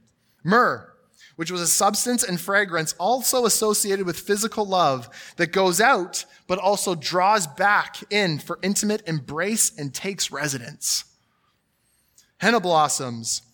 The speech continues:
they also give out a strong, pleasant fragrance. Women of the time may have actually had clusters of these hidden on their bodies.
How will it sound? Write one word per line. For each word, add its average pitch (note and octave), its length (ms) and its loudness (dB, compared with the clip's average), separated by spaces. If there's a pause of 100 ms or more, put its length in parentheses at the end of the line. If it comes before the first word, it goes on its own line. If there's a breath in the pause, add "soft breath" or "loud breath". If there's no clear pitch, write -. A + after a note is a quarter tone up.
(240 soft breath)
they E3+ 120 4
also G3+ 320 2
give F3+ 220 -2
out F3+ 180 4
a D#3+ 60 0
strong, F3+ 420 2
pleasant F3+ 400 -2
fragrance. D#3 580 -2
Women F#3+ 240 2
of F#3 80 -4
the E3 80 -4
time D3+ 420 -2
may D#3 120 -4
have D3+ 140 -2
actually D3 400 0
had C#3 120 -4
clusters E3 480 -4
of C3 140 -10
these C#3 320 -4 (200 loud breath)
hidden F#3 280 0
on C#3+ 160 -2
their C#3 100 -2
bodies. C3+ 640 -2